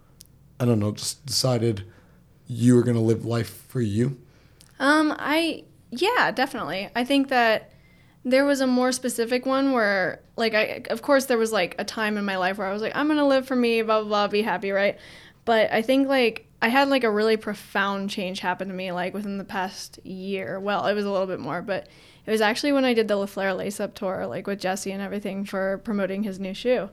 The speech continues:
Speaker 2: And, um, like, while we were on the tour, there was just,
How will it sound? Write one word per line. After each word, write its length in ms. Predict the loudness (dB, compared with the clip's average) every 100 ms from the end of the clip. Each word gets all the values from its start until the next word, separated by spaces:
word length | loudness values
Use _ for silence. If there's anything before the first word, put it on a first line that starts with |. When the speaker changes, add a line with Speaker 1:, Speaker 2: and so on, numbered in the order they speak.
| -16 -20 -20 -20 -14
Speaker 2:
And, 380 | -4 -2 0 -2
um, 440 | -2 -4 -4 -6
like, 200 | -2 -2 0
while 180 | 2
we 60 | 2
were 80 | 2
on 100 | 2
the 80 | -2
tour, 560 | -2 0 2 2 0 -10 _ _ 0
there 140 | 2
was 180 | 2 -2 -10 _ _ -10
just, 260 | -4 -4